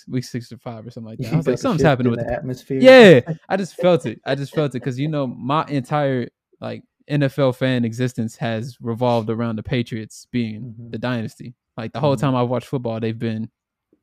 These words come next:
Speaker 1: the fucking best team in the, in the league or whatever,
Speaker 2: Mm-hmm.
Speaker 1: or at least hovering around it. So,
Speaker 2: Mm-hmm.
Speaker 1: like, I felt it in me bones that something was a brewing. And so I
Speaker 2: Yeah,
Speaker 1: don't
Speaker 2: it's
Speaker 1: know what it
Speaker 2: back.
Speaker 1: was. It was like, it's coming off of a win, and it wasn't even, like, that impressive of a win, but it's just like,
Speaker 2: Mm-hmm.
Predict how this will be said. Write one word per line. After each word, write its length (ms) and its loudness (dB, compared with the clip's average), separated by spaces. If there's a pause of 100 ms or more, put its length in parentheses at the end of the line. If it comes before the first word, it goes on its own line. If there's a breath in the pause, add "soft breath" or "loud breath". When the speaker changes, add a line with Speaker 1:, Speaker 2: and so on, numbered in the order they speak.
Speaker 1:
the 60 -14
fucking 280 -6
best 220 -6
team 180 -2
in 140 -4
the, 220 -12 (260)
in 80 -16
the 60 -14
league 220 -6
or 40 -8
whatever, 300 -10
Speaker 2:
Mm-hmm. 100 -12
Speaker 1:
or 80 -6
at 80 -6
least 300 -6 (260)
hovering 400 -4
around 260 -4
it. 140 -16
So, 300 -6 (120)
Speaker 2:
Mm-hmm. 260 -14 (220)
Speaker 1:
like, 300 -8 (300)
I 40 -16
felt 300 -2
it 60 0
in 100 2
me 100 0
bones 680 -2
that 200 -12 (120)
something 320 -6
was 140 -2
a 60 -8
brewing. 400 0 (160)
And 180 -10
so 400 -6 (500)
I 60 -8
Speaker 2:
Yeah, 60 -2
Speaker 1:
don't 120 0
Speaker 2:
it's 60 -2
Speaker 1:
know 100 0
what 140 -2
it 60 -2
Speaker 2:
back. 60 -4
Speaker 1:
was. 220 -2
It 60 -6
was 120 -14
like, 120 -18 (140)
it's 180 0
coming 240 0
off 100 0
of 60 0
a 80 4
win, 240 0
and 100 -2
it 40 -4
wasn't 280 0
even, 160 -4
like, 180 -8
that 180 -6
impressive 420 -8
of 100 -2
a 60 -8
win, 300 -4
but 120 -12
it's 120 -10
just 160 -14
like, 160 -14
Speaker 2:
Mm-hmm. 140 -18